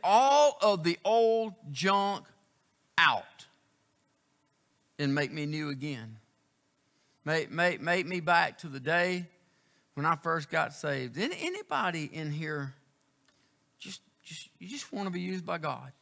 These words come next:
That's all, you just wanna be used by God. You wanna be used by God in October, I get that, because I, I saw your vote. I saw where you prayed and God touched your heart. And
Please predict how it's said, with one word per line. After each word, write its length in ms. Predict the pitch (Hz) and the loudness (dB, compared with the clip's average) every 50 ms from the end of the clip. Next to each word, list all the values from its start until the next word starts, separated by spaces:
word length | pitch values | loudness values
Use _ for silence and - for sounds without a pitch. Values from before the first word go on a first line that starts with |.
| _ _ _ _ _ _ _ _ _ _ _ _ _ - | _ _ _ _ _ _ _ _ _ _ _ _ _ -20
That's 180 | - 156 - 143 | -18 -12 -10 -8
all, 180 | 135 127 123 | -8 -6 -8
you 60 | 127 | -10
just 140 | 135 135 - 143 | -12 -14 -12 -12
wanna 100 | 135 127 | -12 -10
be 100 | 127 123 | -10 -10
used 140 | 120 110 | -12 -12
by 120 | 117 120 113 | -14 -14 -14
God. 140 | 110 110 110 117 120 123 _ _ _ _ _ _ _ _ _ _ _ _ _ _ _ _ _ _ _ _ _ _ _ _ _ _ | -16 -16 -20 -20 -20 -20 _ _ _ _ _ _ _ _ _ _ _ _ _ _ _ _ _ _ _ _ _ _ _ _ _ _
You 80 | 226 294 | -6 -4
wanna 100 | 320 277 | -2 0
be 100 | 220 196 | 0 0
used 260 | 185 185 185 180 160 | 0 0 0 0 2
by 140 | 170 165 156 | 2 2 2
God 280 | 151 151 151 147 147 | 4 2 2 2 2
in 80 | 147 147 | 0 0
October, 760 | 147 131 120 135 _ _ _ - 185 208 233 202 156 156 151 - | -2 -2 -4 -8 _ _ _ -8 -6 -4 -4 -4 -6 -8 -6 -4
I 140 | - 175 | -4 -4
get 280 | 185 151 160 196 - - | -4 -4 -6 -6 -6 -4
that, 360 | 147 147 170 196 - - - | -4 -4 -2 -4 -6 -8 -12
because 320 | 143 143 - 156 139 139 135 - | -16 -14 -10 -8 -8 -8 -8 -10
I, 80 | - 147 - _ _ _ - | -12 -12 -12 _ _ _ -14
I 120 | 139 160 | -14 -12
saw 260 | - - 180 165 160 | -8 -4 -4 -4 -2
your 140 | 165 160 156 | -4 -6 -8
vote. 420 | 143 156 180 - - 143 - _ _ _ _ _ _ _ _ _ _ _ _ _ _ _ _ _ _ _ _ _ _ _ _ _ _ _ | -6 -8 -8 -8 -10 -16 -20 _ _ _ _ _ _ _ _ _ _ _ _ _ _ _ _ _ _ _ _ _ _ _ _ _ _ _
I 80 | - 131 | -12 -12
saw 380 | 131 - 160 151 151 147 147 139 - - | -8 -4 -2 -2 -2 -2 -2 -6 -8 -10
where 240 | 156 160 165 160 160 | -8 -6 -6 -6 -6
you 220 | 143 - - 156 | -8 -10 -12 -14
prayed 480 | 143 - - 175 196 247 247 190 151 135 | -12 -10 -6 -4 -2 -2 -2 -4 -6 -6
and 260 | 135 127 120 120 123 | -8 -8 -10 -10 -8
God 300 | 135 135 120 135 147 - | -6 -4 -4 -4 -6 -6
touched 320 | - 175 - - 147 - | -6 -6 -6 -6 -8 -10
your 140 | 165 160 156 | -8 -8 -6
heart. 340 | 151 170 180 - - - - | -4 -4 -4 -4 -6 -8 -8
And 140 | 123 117 | -12 -14